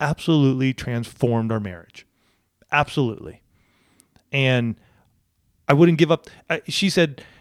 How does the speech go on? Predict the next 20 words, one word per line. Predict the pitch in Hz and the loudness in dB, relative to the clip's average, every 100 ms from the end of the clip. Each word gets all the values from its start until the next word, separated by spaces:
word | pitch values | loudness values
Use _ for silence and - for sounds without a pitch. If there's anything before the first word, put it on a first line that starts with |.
| _ _ | _ _
you | - 147 147 | -18 -4 0
know, | 147 | 2
Elisa | 143 156 175 | 2 0 -2
said, | - 143 131 | -2 -2 -4
you | 143 143 | -6 -4
know, | 131 127 | -2 -2
"It's | 127 - | -4 -4
because | 131 127 | -4 -2
of | |
you | 135 143 | -2 2
guys | 127 | 2
that | 131 127 | 0 -2
we | 120 | -2
do | 151 | -2
this." | 127 - _ _ _ _ | -4 -8 _ _ _ _
Even | 208 214 | -2 0
if | 233 139 | -4 -4
nobody | 131 135 151 170 185 | -4 6 6 6 4
was | 185 | 2
listening, | 170 185 202 202 | 2 -4 -4 -4